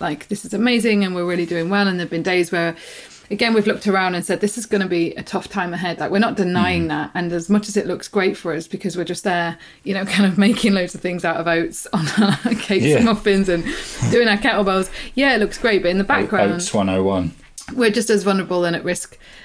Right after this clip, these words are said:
Speaker 1: as most people are. And,
Speaker 2: Yeah.
Speaker 1: and that's why we've kind of said, "Well, what can we do in this situation?" And w-, we straight away said, we, we think, "Okay, without having to homeschool, we have this
Speaker 2: Mm-hmm.
Speaker 1: role where we could really help people that are in that situation." So doing some early workouts,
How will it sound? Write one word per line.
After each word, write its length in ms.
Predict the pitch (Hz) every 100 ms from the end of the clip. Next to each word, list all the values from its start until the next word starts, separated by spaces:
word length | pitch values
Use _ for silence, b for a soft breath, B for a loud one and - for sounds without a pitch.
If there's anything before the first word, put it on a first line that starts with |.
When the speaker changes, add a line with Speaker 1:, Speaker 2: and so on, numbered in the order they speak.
| B 208
Speaker 1:
as 140 | 208
most 300 | 226 240 226
people 320 | 170 - 160 -
are. 400 | 165 151 170 -
And, 300 | 180 175 170 -
Speaker 2:
Yeah. 160 | 92 90 B -
Speaker 1:
and 120 | 202
that's 240 | 220 -
why 140 | 208 190
we've 140 | 185
kind 140 | - 185
of 80 | 190
said, 140 | 190
"Well, 260 | 185 185 B B B
what 160 | 254 -
can 140 | 233
we 80 | 220
do 160 | 220
in 100 | 208
this 140 | 185 -
situation?" 800 | 202 - 202 185 - 156 156 -
And 300 | 185 175 - - -
w-, 200 | 190 -
we 120 | 196
straight 300 | 202 214 202
away 160 | 196 190
said, 220 | 202 175
we, 220 | 185 -
we 160 | - 208
think, 340 | 208 202 - _ _ _
"Okay, 220 | 202 202
without 340 | 175 202 214 220
having 200 | 214 208
to 60 | 208
homeschool, 720 | 214 202 - 202 175 170 185 B B B B
we 140 | - 208
have 140 | 202
this 140 | 196 196
Speaker 2:
Mm-hmm. 80 | 208
Speaker 1:
role 140 | 190
where 120 | 190
we 80 | 180
could 160 | 202 196
really 160 | 190 180
help 220 | 190 196
people 280 | 202 190 180
that 80 | 180
are 160 | 175
in 80 | 180
that 160 | 180 180
situation." 640 | 202 - 190 170 - 175
So 220 | 170 175
doing 240 | 170 196 190
some 160 | 196
early 180 | 185 185
workouts, 640 | 180 175 175 180 170 -